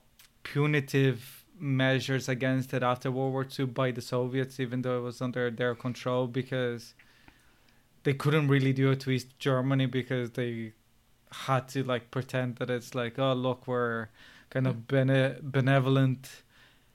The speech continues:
Speaker 1: leaders," because it's, like, right next to West Germany, but Romania is in the middle of fuck all nowhere. Like, in the mi-, like, if you're j-, dealing about the Eastern Bloc as a whole,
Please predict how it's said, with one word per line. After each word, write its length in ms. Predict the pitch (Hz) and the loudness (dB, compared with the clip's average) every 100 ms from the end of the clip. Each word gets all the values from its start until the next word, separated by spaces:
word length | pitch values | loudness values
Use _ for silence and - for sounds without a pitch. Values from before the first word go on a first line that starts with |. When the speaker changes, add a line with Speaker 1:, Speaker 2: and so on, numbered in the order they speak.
| - | 0
Speaker 1:
leaders," 400 | 135 135 135 127 | 4 6 6 4
because 340 | 131 135 117 | 2 0 -2
it's, 160 | 113 - | -4 0
like, 200 | 135 131 | 0 2
right 200 | 135 131 | 2 4
next 220 | 131 135 | 2 0
to 80 | 131 | -2
West 240 | 120 120 | 0 -2
Germany, 300 | - 139 135 | 2 2 4
but 180 | 120 127 | 2 -2
Romania 420 | 120 120 131 143 131 | -2 0 0 2 0
is 100 | 113 | 0
in 80 | 123 | -4
the 60 | |
middle 240 | 123 127 123 | -2 -2 -2
of 60 | - - - | -6 -20 -8
fuck 220 | - 127 | -4 -2
all 220 | 135 131 131 | 2 2 2
nowhere. 600 | 131 131 139 135 123 139 - | 2 2 4 4 2 -2 -2
Like, 200 | 139 139 | -2 2
in 80 | 139 | 2
the 80 | |
mi-, 260 | 131 147 151 | 4 0 -2
like, 180 | 143 135 | -2 -2
if 100 | 135 | 0
you're 220 | 139 135 127 | 0 0 0
j-, 240 | 120 - 196 | -6 -12 -10
dealing 320 | 131 139 135 | -2 2 2
about 440 | 131 117 135 127 120 | 0 0 0 0 2
the 100 | 131 | 0
Eastern 380 | 127 135 135 123 | 0 0 -2 0
Bloc 300 | 127 123 131 | 0 0 -2
as 160 | 123 | -4
a 100 | 127 | -4
whole, 400 | 110 131 135 139 | 0 2 2 0